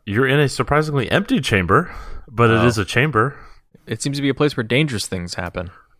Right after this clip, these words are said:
Speaker 1: Yeah, it is the Eldar Spirit Chamber, uh, the heart of the Eldar Exodite Barrows, uh, where you are planning to, um, assist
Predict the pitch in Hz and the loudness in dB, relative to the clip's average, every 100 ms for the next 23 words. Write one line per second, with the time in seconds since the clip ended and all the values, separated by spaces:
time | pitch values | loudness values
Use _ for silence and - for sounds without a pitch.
0 | - 110 95 120 156 127 117 101 95 113 | -2 0 2 2 2 0 -2 0 0 0
1 | 131 123 - - 104 78 - 80 71 87 | 2 0 -2 0 0 0 -2 -4 0 0
2 | 139 131 - 85 80 98 151 - 113 123 | 0 -4 -4 -2 -2 -2 -4 -4 0 0
3 | - 104 92 95 87 85 82 98 101 101 | 0 -2 -2 -2 0 0 -2 -2 0 2
4 | 95 92 92 92 - 95 87 85 - 76 | 2 2 0 -4 -4 -2 -2 -2 -2 -2
5 | 69 65 65 - - - 85 80 78 85 | 0 -2 -6 -10 -12 -8 -4 -2 -2 -2
6 | 95 107 110 107 98 87 90 - 87 82 | 2 4 4 2 -2 -4 -2 0 0 -2
7 | - 87 87 87 - 90 82 80 80 - | -4 -4 -2 -4 -6 -4 -2 -4 -6 -10
8 | - - - 73 76 69 - - 95 - | -20 -20 -6 -2 -2 -2 -6 -6 -6 -2
9 | 110 - - - | 0 0 -4 -10